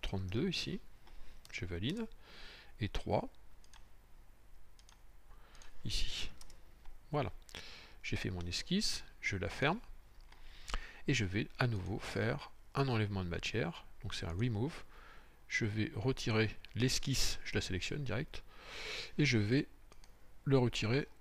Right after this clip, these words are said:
de quelle valeur ? Je l'ai ici, code de dix-huit. Donc petite code de dix-huit, je sélectionne, et je valide.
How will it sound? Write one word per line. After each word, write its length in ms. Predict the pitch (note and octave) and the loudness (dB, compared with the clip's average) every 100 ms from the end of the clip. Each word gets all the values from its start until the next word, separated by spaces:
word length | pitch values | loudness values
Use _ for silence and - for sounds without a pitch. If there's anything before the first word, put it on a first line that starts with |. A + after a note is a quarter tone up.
| - | -6
de 240 | B2 A2+ - - - - - - | -2 -2 -2 -8 -10 -10 -10 2
quelle 240 | D3 A2 | 6 6
valeur ? 920 | F#2+ F#2 F2+ A2+ C#3+ E3 F3 F3+ - - - | 4 4 4 4 4 4 2 0 -4 -12 -6
Je 140 | A#2+ | -2
l'ai 140 | G2 F#2+ | 0 0
ici, 360 | F2 - - - - - | 0 0 0 -6 -14 -2
code 160 | E3 D#3 | 2 4
de 100 | C#3+ | 4
dix-huit. 580 | B2+ G2+ F2 - - - - - - - - - - - - - - - - - | 4 2 0 -4 0 2 0 -6 -14 -16 -16 -18 -16 -12 -12 -12 -16 -16 -14 -10
Donc 120 | G2+ - - | -10 -8 -6
petite 260 | - - | -4 -4
code 180 | - F#2+ | -4 -2
de 120 | F#2 | -2
dix-huit, 720 | F2+ F2+ F2+ C3 F#3 - - - - | -2 -2 -2 -2 -4 -4 -6 -6 -8
je 120 | - | -8
sélectionne, 720 | - F2+ F2 - A#2 C3 E3 F3 - - - - - - - - - - - - - - - - - - - - - - - | -6 -4 0 0 0 0 -2 -4 -10 -12 -10 -8 -8 -8 -10 -12 -14 -14 -18 -18 -16 -14 -12 -14 -14 -16 -18 -18 -16 -12 -4
et 60 | |
je 80 | C#3 | -2
valide. 340 | G2+ F#2+ F2+ | 0 -2 -6